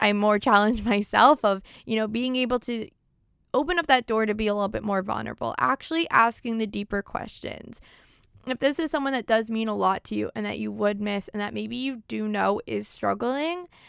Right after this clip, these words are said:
then just asking them a deeper question, just holding that space for them to actually talk to you, that might be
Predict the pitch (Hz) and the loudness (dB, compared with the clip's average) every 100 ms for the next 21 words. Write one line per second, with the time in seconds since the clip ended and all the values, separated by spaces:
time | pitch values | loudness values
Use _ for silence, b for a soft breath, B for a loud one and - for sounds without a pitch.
0 | b b - 254 269 339 339 - 208 226 | b b -2 0 2 0 0 0 2 0
1 | - 262 269 269 262 - - _ _ _ | -4 -4 -4 -4 -6 -8 -14 _ _ _
2 | _ _ - 220 214 220 226 220 208 202 | _ _ -2 0 -2 -4 -4 -2 -4 -4
3 | 214 208 190 226 254 311 277 - 220 214 | -8 -8 -6 -6 -4 -2 -2 0 -2 -2
4 | 214 208 208 202 - 202 - 214 - 208 | -4 -4 -4 -4 -4 -6 -6 -8 0 2
5 | 202 - 214 202 208 320 359 269 262 240 | 2 -4 -4 0 2 2 0 0 0 -2